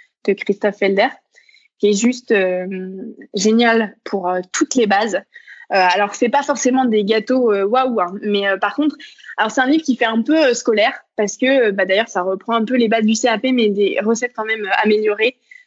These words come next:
Euh, donc, en termes de pâtes feuilletées, de toutes les pâtes de base, euh, c'est, c'est le livre qu'il faut avoir sous la main. Parce qu'en plus, c'est le livre qui te permet, euh, de créer, euh, un gâteau. Parce qu'en fait, t'as toutes les bases,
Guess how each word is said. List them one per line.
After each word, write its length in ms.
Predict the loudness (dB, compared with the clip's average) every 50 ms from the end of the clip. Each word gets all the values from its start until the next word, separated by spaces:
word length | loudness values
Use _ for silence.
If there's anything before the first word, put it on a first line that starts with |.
| _ _ -2
Euh, 140 | 0 0 2
donc, 160 | 2 0 0
en 80 | 0 0
termes 160 | 2 2 2
de 80 | 0
pâtes 180 | 0 0 -2 0
feuilletées, 400 | 0 -2 -2 0 2 2 2 2
de 120 | 0 -2
toutes 200 | -6 -8 -4 -2
les 80 | -2 0
pâtes 140 | 0 0 0
de 80 | 0
base, 260 | 0 2 2 2 0 0
euh, 200 | -2 -4 -4 -6
c'est, 360 | -10 -8 -6 -6 -6 -6 -6 -8
c'est 160 | -4 -2 0
le 100 | 0 2
livre 240 | 2 2 2 0 0
qu'il 140 | -2 -4 -2
faut 100 | -2 -2
avoir 220 | -2 -2 -2 -4
sous 120 | -4 -4 -4
la 100 | -2 -2
main. 120 | -2 -4 -4 -8 -16 -20 -18 -18 -8 -4
Parce 160 | -2 -2 0
qu'en 100 | 0 0
plus, 140 | 0 0 0
c'est 160 | 0 2 2
le 100 | 2 2
livre 200 | 2 2 0 0
qui 100 | -2 -2
te 100 | -2 0
permet, 500 | 0 0 0 0 0 0 2 2 2 2
euh, 120 | 2 0 0
de 140 | 0 -2
créer, 500 | -4 -4 -4 -2 0 2 2 2 0 -2 _ _ _ _ _ _ -4
euh, 300 | -4 -2 -2 -2 -4 -6 -4 -2
un 120 | 0 0
gâteau. 360 | 2 0 0 0 0 -2 -2 _ _
Parce 160 | -4 -2 -2
qu'en 140 | -2 -2 -2
fait, 180 | -2 -2 -2 -2
t'as 120 | -2 -2
toutes 180 | 0 -2 -2 0
les 80 | 0 2
bases, 320 | 2 2 0 0 -2 -4